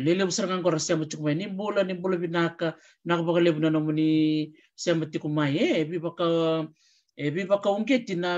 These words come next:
bitan lo kita o tumbola, ni ba, ba, bi baka raramatak, na bitan lo ni kuwa.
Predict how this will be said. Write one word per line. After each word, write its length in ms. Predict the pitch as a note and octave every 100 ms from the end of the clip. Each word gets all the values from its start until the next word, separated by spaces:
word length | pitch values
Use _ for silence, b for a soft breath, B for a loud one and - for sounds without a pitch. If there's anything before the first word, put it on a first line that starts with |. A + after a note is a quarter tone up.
| E3+
bitan 320 | F3+ F#3 F3+
lo 80 | F3
kita 400 | F3+ E3+ F#3 F3
o 560 | F3 F3 F3 F3 F3 E3+
tumbola, 320 | A#3 F#4 C#4
ni 240 | F#3+ F3+ E3+
ba, 160 | F#3
ba, 160 | F3+ G3+
bi 160 | A#3
baka 160 | C#4 B3+
raramatak, 560 | B3 A3+ A3 - E3 - _ _ _ -
na 240 | D3 D3
bitan 320 | D3+ D3+ D3
lo 80 | C#3+
ni 160 | C#3+ C#3
kuwa. 320 | C3+ A#2